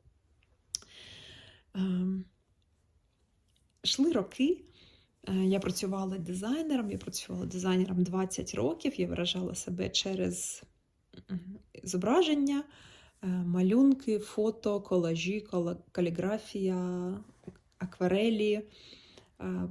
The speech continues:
будь-який варіант мені п-, підходив, я об-, обожнювала це робити, і...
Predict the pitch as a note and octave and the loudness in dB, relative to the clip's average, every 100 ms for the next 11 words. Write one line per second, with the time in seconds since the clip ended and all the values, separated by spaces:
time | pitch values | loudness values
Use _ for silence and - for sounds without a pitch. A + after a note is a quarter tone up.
0 | E3+ G#3 F3 F3+ - F3 E3+ - F3+ F3+ | 0 2 4 0 0 0 0 -2 0 2
1 | F3 E3+ F3+ F3 F3 E3+ E3+ - G3+ - | 0 0 0 2 2 0 -2 -4 -12 -16
2 | _ _ - - - F#3 A3 B3 A3 G3+ | _ _ -14 -8 -6 -2 4 6 6 2
3 | - - - - _ F#3 F3 F3 F3 F3 | -2 -16 -18 -20 _ -4 -4 -6 -8 -8
4 | F#3 F#3 - - F#3 F3 G3 F#3 F3+ F3+ | -10 -14 -18 -6 -4 -2 0 6 6 6
5 | E3+ F3 G3 - _ _ _ _ _ _ | 0 -2 -6 -12 _ _ _ _ _ _
6 | _ - - - G#3 F#3+ F4+ C#4 - G#3+ | _ -8 -6 -8 -6 0 0 0 -4 -4
7 | G#3 G3+ G3+ | -4 -6 -8